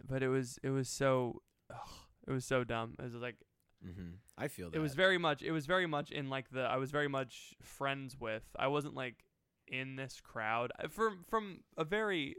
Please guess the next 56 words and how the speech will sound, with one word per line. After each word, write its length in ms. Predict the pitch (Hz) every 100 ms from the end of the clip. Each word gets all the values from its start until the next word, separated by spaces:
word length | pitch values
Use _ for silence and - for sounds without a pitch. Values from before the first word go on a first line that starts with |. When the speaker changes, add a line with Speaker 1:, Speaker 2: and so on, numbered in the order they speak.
| -
Speaker 1:
from, 180 | 180 175
like, 160 | 160
my 80 | 165
middle 220 | 170 196
school 340 | 185 156 143 131
on 240 | 139 135 135
to, 100 | 127
like, 160 | 120 _ _ _ _ _
the 120 | 135
end 120 | 135 127
of 120 | -
college, 400 | 117 113 107 113
I 80 | 131
was 120 | 135
never, 220 | 156 160
like, 220 | 131 120 -
in 160 | 127 120
a 80 |
group. 500 | 110 110 107 127 147 - - _ _ -
I 120 | 139
was 140 | 143 135
always, 320 | 135 131 123
like, 200 | 127 113
moving 440 | 117 120 123 127 123
from 200 | 120 113
group 280 | 117 117 -
to 80 | 110
group. 380 | 110 123 135 - - _ _ _
And, 220 | 139 135 131
but 160 | 139
one 180 | 135 170
of 60 | 165
these 160 | 143
groups 240 | - 135 123
of 80 | 120
friends 240 | 127 123
that 100 | 120
I 20 | 120
hung 140 | 123
out 100 | 117
with 120 | 117
most 320 | 120 120 120 -
were 120 | 120
very 360 | 113 123 123
much 280 | 120 117 117
the 160 | 123 120
L 160 | 123
O 140 | 120 117
L 140 | 113
X 240 | 113 - -
D 160 | 120
rar, 280 | 113 113 113
never 240 | 113 110 110
shout 280 | 120 107
never 240 | 113 110 101
people. 440 | 101 - - -